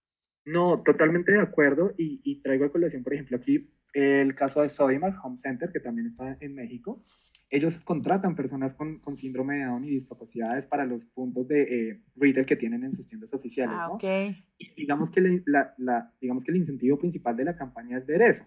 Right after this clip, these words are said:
Speaker 1: que di-, somos capaces en nuestras dis-, en,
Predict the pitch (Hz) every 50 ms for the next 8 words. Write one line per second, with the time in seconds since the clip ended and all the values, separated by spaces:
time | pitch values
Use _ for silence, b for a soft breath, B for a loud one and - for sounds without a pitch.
0 | _ _ _ - 127 117 120 120 127 123 123 - - - - 135 139 156 165 165
1 | - _ _ - 165 160 - 135 131 131 147 139 170 160 147 139 135 - 147 151
2 | 135 131 - 135 127 123 - _ - 139 127 - - _ - 143 143 143 - -